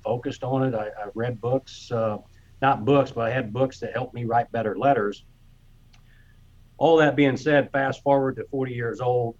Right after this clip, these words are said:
I hired a, a part-time C F O that, uh, long story short, got me into reading because he handed me books that I really enjoy.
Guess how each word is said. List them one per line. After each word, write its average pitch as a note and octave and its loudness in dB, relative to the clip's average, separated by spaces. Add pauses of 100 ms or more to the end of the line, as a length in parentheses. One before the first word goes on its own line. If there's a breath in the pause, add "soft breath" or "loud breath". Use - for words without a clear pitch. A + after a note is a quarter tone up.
I A2 -4
hired B2 0
a, A2 0 (140)
a G#2+ -6
part-time A#2+ 0
C A#2+ -6
F A2 -2
O A#2+ 2
that, G#2+ -2 (760 soft breath)
uh, G2 -10
long A#2+ 0
story A2+ -2
short, A#2 -2 (440)
got B2+ 0
me B2 -6
into A2+ -6
reading A#2+ -4 (100)
because A#2 -4
he A2 -8
handed A2+ -2
me G#2+ -2
books A#2+ -4
that G#2+ -4
I G#2+ 2
really A2 0
enjoy. G2 -2